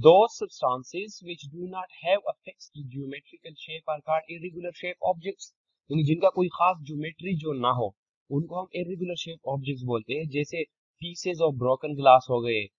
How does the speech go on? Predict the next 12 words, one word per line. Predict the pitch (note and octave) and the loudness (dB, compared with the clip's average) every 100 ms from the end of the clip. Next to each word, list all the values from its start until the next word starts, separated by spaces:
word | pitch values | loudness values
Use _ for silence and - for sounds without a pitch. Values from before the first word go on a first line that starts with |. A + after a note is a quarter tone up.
| _ - | _ -18
a | - | -8
piece | D3 C#3 C3 | -6 2 2
of | A#2+ | 2
stone | - C3 C#3 C3 | -4 -4 -2 -6
हो | B2 | -2
गया, | B2 A#2 G2+ _ _ | 2 2 0 _ _
a | A#2+ | -14
piece | - D3 D3 | -10 -10 -8
of | D3 - _ _ | -12 -12 _ _
paper | D3+ D#3+ F#3 E3 | -4 0 2 2
हो | C#3 | 0
गया | C3+ A#2+ | 4 4